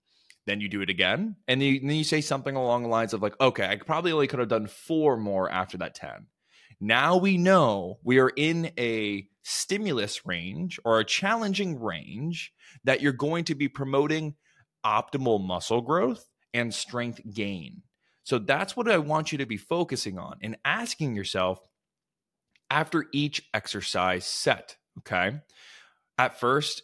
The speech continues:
your guesstimation of how many reps you have in reserve is gonna be pretty far off, but it's a skill that will fine-tune over time. And then as you get better at fine-tuning your guesstimation, your exercises and your whole routine will become more and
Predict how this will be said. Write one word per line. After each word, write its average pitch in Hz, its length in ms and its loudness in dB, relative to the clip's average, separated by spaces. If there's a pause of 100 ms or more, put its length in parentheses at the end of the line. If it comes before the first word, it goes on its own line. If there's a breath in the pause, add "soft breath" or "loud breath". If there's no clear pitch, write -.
your 131 220 4
guesstimation 120 760 -2
of 110 80 -2
how 117 240 -2
many 113 200 -4
reps 98 280 -6
you 107 100 -2
have 101 160 0
in 101 60 -6
reserve 104 460 -2
is 117 120 -2
gonna 156 120 0
be 175 160 -4
pretty 165 300 -8
far 117 400 2
off, - 360 -12 (100)
but 135 100 4
it's 151 160 2
a 151 40 0
skill 190 460 2
that 170 160 2
will 131 140 2
fine-tune 139 720 -2
over 101 220 -4
time. 98 460 -14 (800 loud breath)
And 131 120 0
then 143 280 4 (180)
as 190 300 2
you 196 60 0
get 135 240 0
better 143 260 6
at 104 120 -8
fine-tuning 131 760 -2
your 104 120 -2
guesstimation, 104 880 -4 (180)
your 123 280 2
exercises 165 1040 -2
and 110 140 -6
your 98 160 -4
whole 131 240 4
routine 139 640 -2
will 107 120 -2
become 104 400 -2
more 160 600 0
and 135 120 -4